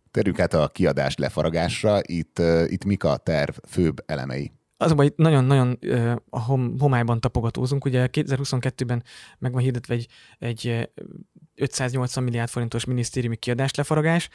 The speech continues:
Speaker 2: Ennek a hatását például nem látjuk, hogy, ö, ez hogy, hogy valósul meg az idei költségvetésben, mert csak akkor tudnánk összevetni a kétezer-huszonhármas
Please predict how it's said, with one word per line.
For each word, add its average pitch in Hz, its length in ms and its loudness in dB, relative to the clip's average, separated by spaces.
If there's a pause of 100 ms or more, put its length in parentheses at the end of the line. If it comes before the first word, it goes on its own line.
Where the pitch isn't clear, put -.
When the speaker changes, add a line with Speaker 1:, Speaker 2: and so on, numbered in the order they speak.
(320)
Speaker 2:
Ennek 147 320 4
a - 20 -6
hatását 127 440 -2
például 131 220 0
nem 131 140 2
látjuk, 117 380 -2
hogy, 123 160 -2
ö, 120 260 2 (200)
ez - 160 -4
hogy, 135 200 -2
hogy 131 220 2
valósul 135 340 4
meg 131 120 2
az 131 60 0
idei 131 180 0
költségvetésben, 151 760 -2 (240)
mert 135 160 0
csak - 120 -2
akkor 147 260 2
tudnánk 131 320 -2
összevetni 139 460 -4
a 131 160 -2
kétezer-huszonhármas 127 1040 -4